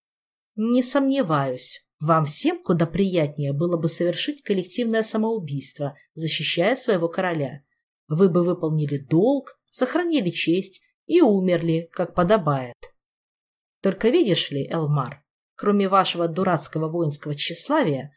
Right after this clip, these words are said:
на свете, хвала богам, существует ещё и разум. Каковы бы ни были мотивы, побудившие Шелара якшаться с завоевателями, у него всё же хватило ума отправить подальше от себя отряд безбашенных героев,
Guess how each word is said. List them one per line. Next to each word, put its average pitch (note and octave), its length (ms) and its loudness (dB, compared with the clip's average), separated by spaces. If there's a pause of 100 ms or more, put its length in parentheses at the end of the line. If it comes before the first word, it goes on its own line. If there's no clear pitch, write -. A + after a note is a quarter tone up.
(380)
на F#3 120 -2
свете, D4 460 0
хвала E3+ 380 0
богам, D3+ 400 0
существует G3 640 -4
ещё A#3 400 -2
и C4 40 0
разум. F3+ 480 -2 (680)
Каковы F#3+ 400 0
бы G3 140 0
ни A3 180 0
были D#3+ 220 2
мотивы, D#3+ 480 0
побудившие D#3+ 640 -2
Шелара D#3 460 -2
якшаться D#3 600 -4
с C#3+ 60 -4
завоевателями, E3 920 -4 (340)
у C4+ 60 -8
него D4 300 -2
всё D4 220 0
же C4+ 120 0
хватило F#3+ 500 0
ума F#3 300 2
отправить F#3+ 500 -2
подальше D#3 460 0
от D3 80 -8
себя A#3 300 0
отряд F3+ 380 -4
безбашенных D#3+ 720 -2
героев, D#3 420 -4